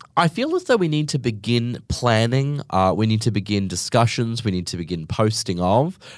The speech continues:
my review platform, if you will.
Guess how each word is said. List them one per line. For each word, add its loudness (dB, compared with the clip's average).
my 4
review 4
platform, 0
if -6
you -2
will. 2